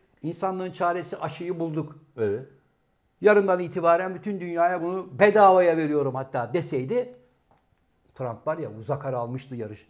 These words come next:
Speaker 2: Niye yapmadı?
Speaker 1: Hocam, Biden'a göndermiş olduğu son mesajını gördün mü?
Speaker 2: Yok, mesaj mı atmış?
Speaker 1: Tabii.
Speaker 2: Yok, görmedim. Ne diyor?
Speaker 1: "Sevgili Biden, sen de biliyorsun ki ben kazandım." diyor.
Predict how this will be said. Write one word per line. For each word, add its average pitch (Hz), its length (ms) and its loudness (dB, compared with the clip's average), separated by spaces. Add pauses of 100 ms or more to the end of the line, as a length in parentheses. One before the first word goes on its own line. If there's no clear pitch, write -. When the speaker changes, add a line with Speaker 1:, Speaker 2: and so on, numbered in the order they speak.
(140)
Speaker 2:
Niye 120 160 -2
yapmadı? 143 380 -6 (260)
Speaker 1:
Hocam, 131 380 -8
Biden'a 131 340 -2
göndermiş 131 520 -6
olduğu 135 160 -6
son 135 220 -6
mesajını 131 400 -6
gördün 131 300 -4
mü? 107 240 -12
Speaker 2:
Yok, 92 160 -8 (140)
mesaj 104 300 -8
mı 110 60 -12
atmış? 90 220 -20
Speaker 1:
Tabii. 101 140 -12
Speaker 2:
Yok, 98 160 -12
görmedim. 104 360 -16
Ne 107 140 -14
diyor? 120 200 -12 (180)
Speaker 1:
"Sevgili 127 640 -6
Biden, 123 420 -2 (920)
sen 139 360 -6
de 123 100 -6
biliyorsun 117 400 -10
ki 156 260 -14
ben 131 160 -6
kazandım." 98 420 -18
diyor. 87 100 -20